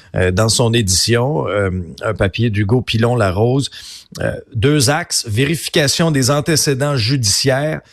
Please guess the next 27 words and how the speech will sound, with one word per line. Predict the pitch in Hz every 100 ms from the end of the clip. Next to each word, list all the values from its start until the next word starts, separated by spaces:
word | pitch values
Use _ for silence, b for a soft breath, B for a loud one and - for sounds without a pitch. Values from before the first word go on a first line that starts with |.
| b b
de | 117
gens | 113 233
qui |
sont | - 170 160
en | 151
autorité, | 160 165 170 131 - 156
là, | 120 90
qui | -
sont | 143 139
autour | 120 - 160
des | 143 127 110
athlètes, | 92 135 170 202 B B -
puis | 143
plus | - 277 262
de | 185
mordants | 160 151 123 185 233
aux | 160
recommandations | 135 151 143 135 123 107 190 202
de |
l'officier | 135 117 - 190
des | 180 139
plaintes | 120 139 151 165 156
qui | 117
gère | 110 151 127
les | 104 95
cas | - 165
d'abus | 120 110 98 139